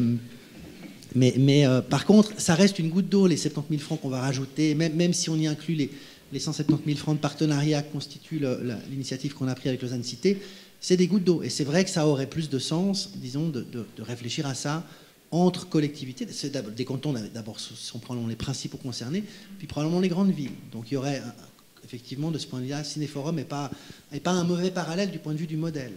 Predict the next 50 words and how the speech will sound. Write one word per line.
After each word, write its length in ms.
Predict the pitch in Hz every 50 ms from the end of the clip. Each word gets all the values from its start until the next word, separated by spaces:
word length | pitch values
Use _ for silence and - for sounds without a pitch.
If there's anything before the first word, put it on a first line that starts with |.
| - - - - 151 147
euh, 40 | 135 113 113 113 110 113 113
de, 80 | 123 113 107
de 80 | - 123
ce 100 | - -
qui 120 | - -
pourrait 220 | 117 - 120 120 120
être 80 | 117
fait 120 | - - 135
à 60 | 127
l'échelle 240 | 123 - - 113 104
romande. 260 | 117 120 147 185 190 196 - - - - - -
Et 40 |
c'est 120 | 147 - 151
aussi 200 | 147 143 - 175
pour 160 | - 190 -
ça 120 | - 196
qu'on 160 | 190 185 165 151
a 60 | 139
indiqué, 480 | 135 139 127 127 139 - - 175 175
d'ailleurs, 220 | 160 135 127 123 120
dans, 160 | 123 120 120
dans 240 | 117 107 117 120 120
notre 220 | 120 117 117 120 - - - - -
communication 640 | - 151 143 147 147 147 143 151 143 131 - 156 156
sur 160 | 143 - 123
ces 100 | 117 -
soutiens, 400 | 127 - - - - 175 190 208 202 - - - - - - - - -
que 120 | - 151
c'est 180 | 147 - 156 131
des 100 | 131 123
modes 220 | 135 160 151 139
de 120 | - 135
soutien 340 | 123 - - - - 160 180
qui 120 | 170 - 131
pourraient 320 | - - 127 151 160 - -
évoluer. 360 | 151 139 135 139 139 123 110 92 - - - - - - - -
Moi, 100 | 190 220
je 80 | 226 208
n'évacuerai 440 | 214 208 214 214 214 214 185 185 180
pas 140 | - 214
non 140 | 240 233 214
plus 140 | 190 196 196
complètement 400 | 196 196 190 180 180 175 - 196
la 80 | 190 170
question 340 | - 160 147 - - 175
de, 140 | 175 160 143
du 120 | - - 139
soutien 320 | 143 - 143 - 170 156
à 60 | 147
l'impression, 460 | 139 147 147 - 160 143 - - 135